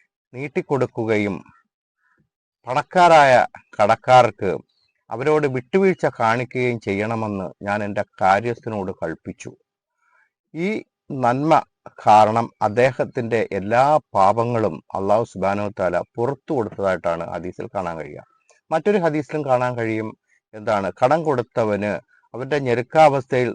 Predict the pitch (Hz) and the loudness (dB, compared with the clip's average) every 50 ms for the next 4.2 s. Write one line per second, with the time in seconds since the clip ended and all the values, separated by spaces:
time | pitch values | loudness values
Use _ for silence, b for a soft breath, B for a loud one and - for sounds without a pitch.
0 | - 117 110 120 123 117 113 117 120 123 123 135 131 127 - 110 110 107 143 147 | -6 -6 -4 -4 -4 -4 -2 -2 -4 -2 -4 -6 -6 -6 -2 -2 0 0 -2 -4
1 | 165 147 139 131 127 135 127 - 123 113 107 - 127 113 104 98 95 101 95 87 | -6 -6 -6 -8 -8 -8 -8 -6 -6 -6 -4 -2 -2 0 0 0 0 0 0 0
2 | - b b b b b - 170 185 202 185 220 214 208 190 190 175 160 180 170 | -2 b b b b b -4 -2 -2 0 2 2 2 4 2 2 2 2 0 0
3 | 156 - 143 131 143 156 156 156 147 131 135 127 _ _ - 139 131 127 127 127 | 2 2 2 4 2 2 2 0 0 0 0 -6 _ _ -4 -2 -2 -2 -2 -2
4 | 127 127 143 160 | -2 -2 -2 -2